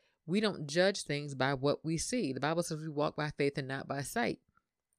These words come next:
You can be deceived by the appearance of things in the same way that a person can be deceived by the appearance of symptoms of sickness and disease or distress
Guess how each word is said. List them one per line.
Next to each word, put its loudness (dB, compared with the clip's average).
You 6
can 2
be 2
deceived 0
by 2
the 0
appearance -2
of -4
things -6
in -4
the 0
same -2
way 2
that 0
a -4
person -2
can -2
be -4
deceived -2
by 0
the 0
appearance -6
of 0
symptoms 0
of 2
sickness -2
and -6
disease -4
or 0
distress -2